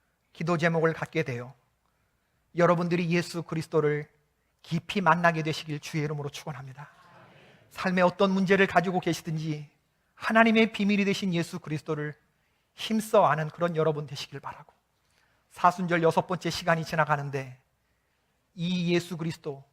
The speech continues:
우리의 신앙의 믿음의 주요 온전케 하시는 예수 그리스도를 우리가 깊이 만나서 세상이 감당할 수 없는 하나님의 성도들로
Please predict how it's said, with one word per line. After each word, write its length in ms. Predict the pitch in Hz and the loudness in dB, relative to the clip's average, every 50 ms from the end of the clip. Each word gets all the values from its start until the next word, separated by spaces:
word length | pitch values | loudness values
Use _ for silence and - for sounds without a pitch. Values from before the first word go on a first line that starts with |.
| _ _ _ _ _ _ _ _ _ - | _ _ _ _ _ _ _ _ _ -8
우리의 440 | 190 180 202 202 202 202 202 196 190 | -4 -2 0 2 2 4 4 2 2
신앙의 600 | - - 220 202 190 185 185 180 180 175 175 165 | 0 -4 0 2 2 2 2 0 -4 -4 -6 -4
믿음의 440 | 165 170 185 175 214 202 202 196 | -2 -2 0 2 2 2 2 0
주요 180 | 180 196 196 185 | 0 0 -2 0
온전케 340 | 180 180 170 180 175 156 - | -2 0 -2 -2 -4 -2 -2
하시는 340 | 175 165 - - 170 165 160 | -2 -2 -2 -4 -6 -4 -4
예수 240 | 156 156 - - 151 | -4 -6 -6 -10 -16
그리스도를 480 | - 151 139 127 _ - 139 131 - - _ _ _ _ _ _ _ _ _ _ _ _ | -14 -14 -14 -14 _ -14 -14 -14 -14 -18 _ _ _ _ _ _ _ _ _ _ _ _
우리가 220 | - 147 143 156 139 | -12 -6 -4 -4 -6
깊이 500 | - - - 170 180 196 - - - 233 | -6 -6 -4 -2 -2 -2 -2 -2 -4 0
만나서 520 | 190 135 139 147 147 139 - - 135 139 _ _ _ _ _ _ _ _ _ _ | 0 0 0 0 -4 -4 -4 -6 -16 -20 _ _ _ _ _ _ _ _ _ _
세상이 560 | _ - - - 196 208 202 - 220 208 208 202 | _ -18 -8 0 0 0 0 2 0 2 2 0
감당할 420 | 196 - 180 180 185 180 175 175 | -2 -4 -2 2 2 2 2 0
수 120 | 170 - | -4 -6
없는 240 | 175 170 175 175 170 | -10 -6 -6 -6 -8
하나님의 460 | 165 - - 214 220 220 214 214 208 | -8 -8 -2 0 0 0 2 0 -2
성도들로 560 | 208 - 202 190 175 160 151 143 143 147 147 | -2 -2 -6 -6 -4 -4 -6 -4 -6 -6 -6